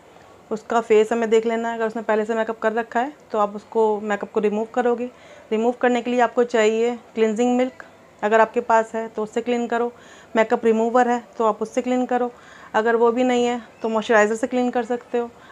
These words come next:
अगर वो भी नहीं है आपके पास तो coconut oil, आप उससे makeup remove कर सकते हो।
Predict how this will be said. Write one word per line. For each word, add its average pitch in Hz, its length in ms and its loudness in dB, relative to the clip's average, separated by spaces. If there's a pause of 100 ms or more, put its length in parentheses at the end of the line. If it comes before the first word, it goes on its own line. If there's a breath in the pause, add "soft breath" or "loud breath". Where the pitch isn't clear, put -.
अगर 247 180 0
वो 247 240 4
भी 233 180 0
नहीं 233 240 2
है 208 60 2
आपके 202 260 0
पास 190 420 -4
तो 247 80 0
coconut 226 480 -2 (100)
oil, 185 240 0 (460)
आप 208 160 -2 (120)
उससे 220 220 -2
makeup 208 260 -4
remove 196 260 -4
कर 190 80 -4
सकते - 380 -14
हो। 196 60 -14